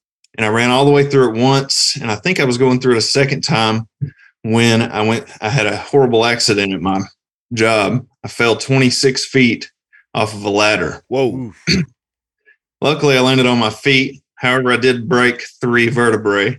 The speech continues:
Speaker 1: in the process and two wrist bones. This obviously took me out of the gym for a few months. I had to do physical therapy for my back and my wrist before I could go back to work. Then I had to pass a type of stress test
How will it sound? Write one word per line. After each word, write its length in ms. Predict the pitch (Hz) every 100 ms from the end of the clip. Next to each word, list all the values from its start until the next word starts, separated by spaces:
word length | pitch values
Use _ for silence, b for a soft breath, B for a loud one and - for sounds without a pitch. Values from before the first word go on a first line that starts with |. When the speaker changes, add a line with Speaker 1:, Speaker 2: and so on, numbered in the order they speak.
| _
Speaker 1:
in 100 | 117
the 80 | 98
process 600 | 95 113 110 - 104 104
and 280 | - 139 127
two 200 | 135 127
wrist 280 | 117 113 -
bones. 500 | 98 90 92 - - _ - B B - _ _ _ _ _ _ _ - _
This 440 | 110 123 127 - - _ -
obviously 460 | 123 123 110 - 110
took 160 | 123
me 140 | 113 110
out 80 | 107
of 60 | 98
the 60 |
gym 280 | 101 113 113
for 160 | 110 110
a 60 |
few 140 | 135 113
months. 580 | 110 107 101 - - - B B B B -
I 40 |
had 100 | 113
to 60 | 113
do 160 | 123
physical 460 | 120 131 123 123 120
therapy 420 | 127 127 123 123
for 120 | 120 113
my 160 | 107
back 560 | 104 131 123 131 127 -
and 180 | - 123
my 140 | 120 110
wrist 600 | 107 117 123 - - - 120
before 320 | 113 120 113
I 40 |
could 100 | 113
go 100 | 117
back 200 | 113 110
to 80 | 110
work. 400 | 104 120 127 - - _ B B B _ -
Then 340 | 110 135 127
I 140 | 117
had 180 | 117 117
to 60 | 107
pass 540 | - 123 123 120 -
a 80 | 110
type 260 | - 127 117
of 100 | 101
stress 500 | - - 147 156 -
test 540 | 123 110 110 113 -